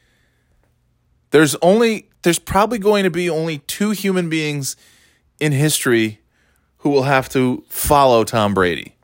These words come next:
Cam Newton's one of them, and whoever follows Tom Brady in Tampa Bay.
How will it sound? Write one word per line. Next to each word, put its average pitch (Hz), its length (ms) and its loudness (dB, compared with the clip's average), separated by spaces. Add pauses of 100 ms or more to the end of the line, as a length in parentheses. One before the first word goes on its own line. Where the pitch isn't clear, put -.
(340)
Cam 147 260 2
Newton's 170 340 0
one 127 160 4
of 101 140 2
them, 98 240 -6 (680)
and 104 160 4
whoever 117 320 6
follows 113 500 4
Tom 104 380 -2
Brady 98 300 0
in 90 80 -6
Tampa 87 340 -6
Bay. 76 280 -12